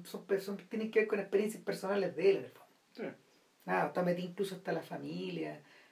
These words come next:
Speaker 1: la esposa de él aparece frecuentemente.
Speaker 2: Ya.
Speaker 1: Eh, sin embargo, el,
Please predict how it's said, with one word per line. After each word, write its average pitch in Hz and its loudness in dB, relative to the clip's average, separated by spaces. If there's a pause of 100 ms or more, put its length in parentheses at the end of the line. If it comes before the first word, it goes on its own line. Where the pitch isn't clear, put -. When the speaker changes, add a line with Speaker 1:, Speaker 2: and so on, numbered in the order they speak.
(120)
Speaker 1:
la 165 -8
esposa 170 -2
de 170 2
él 196 4
aparece 170 -4 (180)
frecuentemente. 170 -6 (160)
Speaker 2:
Ya. - -6 (640)
Speaker 1:
Eh, 151 8 (1200)
sin - -2
embargo, 185 8
el, 143 8